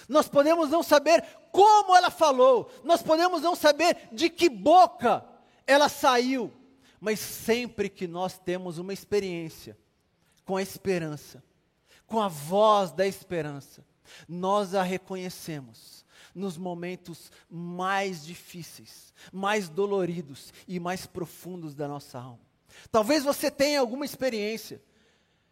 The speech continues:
que você lembre e que você se pergunte,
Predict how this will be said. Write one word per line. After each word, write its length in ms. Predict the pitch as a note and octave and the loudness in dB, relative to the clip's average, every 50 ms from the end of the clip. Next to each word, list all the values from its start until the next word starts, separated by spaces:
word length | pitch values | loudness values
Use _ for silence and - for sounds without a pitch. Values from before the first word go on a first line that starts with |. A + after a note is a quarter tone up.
| _ _ | _ _
que 100 | _ - | _ -6
você 360 | B3+ A3+ B3 A#3+ - - C4 A#3 | -2 -2 -2 -2 2 2 2 2
lembre 600 | A3 A3 A#3 B3 B3+ A#3+ A3+ F3+ D#3 C3 A2+ - _ _ _ _ _ - | 2 0 0 0 0 -2 -4 -6 -8 -8 -10 -14 _ _ _ _ _ -12
e 80 | B3 | -12
que 140 | - - A3+ | -12 -10 -6
você 320 | G#3+ A#3 A3+ A3+ - A#3+ | -4 -4 -4 -2 -6 -8
se 120 | A3+ - - | -10 -10 -10
pergunte, 540 | - G#3+ G#3+ G#3 A3 G#3+ G3+ - - - | -6 -6 -4 -4 -6 -10 -12 -12 -14 -14